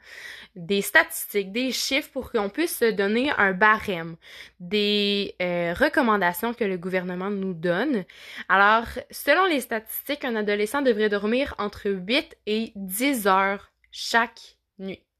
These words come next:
Je le répète, un adolescent devrait dormir entre huit et dix heures chaque nuit.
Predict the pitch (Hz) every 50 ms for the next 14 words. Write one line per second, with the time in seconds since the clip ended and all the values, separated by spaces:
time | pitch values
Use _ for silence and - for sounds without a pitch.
0 | _ _ _ _ _ _ _ _ _ - 175 190 180 175 185 180 - 226 254 277
1 | - - - 180 180 180 190 196 214 240 214 233 226 208 196 175 170 - 262 262
2 | 240 233 208 190 196 202 208 190 196 185 180 196 202 233 233 - - 190 190 180
3 | - - 190 190 185 220 240 - 220 202 170 175 180 202 202 214 208 - - 190
4 | - _ - - -